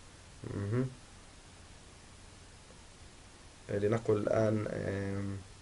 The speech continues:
آه، أن B الجديدة، نضيف بعض من B. آه، لنقل، آه، نريد، حسنا، في الواقع يمكن إيجاد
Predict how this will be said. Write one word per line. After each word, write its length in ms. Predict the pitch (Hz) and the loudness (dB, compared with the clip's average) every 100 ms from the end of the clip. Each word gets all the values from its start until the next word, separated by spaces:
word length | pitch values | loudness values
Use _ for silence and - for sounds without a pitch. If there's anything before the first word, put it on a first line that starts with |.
| - - - - - - - - - - - | -18 -18 -18 -18 -18 -18 -16 -10 -8 -6 -4
آه، 360 | - 50 - 104 104 - | 0 4 4 4 0 0
أن 520 | - - - 110 104 104 - | 0 2 8 12 12 12 10
B 20 | |
الجديدة، 880 | 208 - 127 123 113 107 95 95 127 - - | 12 12 12 10 10 6 6 6 4 0 0
نضيف 400 | 98 98 120 - | 2 6 6 8
بعض 180 | 110 98 92 | 8 8 6
من 220 | 95 95 92 | 2 2 6
B. 260 | 123 147 180 - - - - - | 8 8 4 -4 -14 -16 -10 2
آه، 300 | 110 110 110 | 8 10 12
لنقل، 640 | 107 123 131 - 123 117 113 | 10 8 8 8 8 10 10
آه، 180 | 110 | 10
نريد، 520 | 110 113 113 123 123 123 - - | 10 10 10 10 8 6 -4 -6
حسنا، 300 | - - 107 | 0 4 4
في 120 | 104 | 4
الواقع 360 | - 113 120 107 | 6 6 8 6
يمكن 240 | 110 104 98 | 4 2 2
إيجاد 400 | 107 101 107 | 4 6 8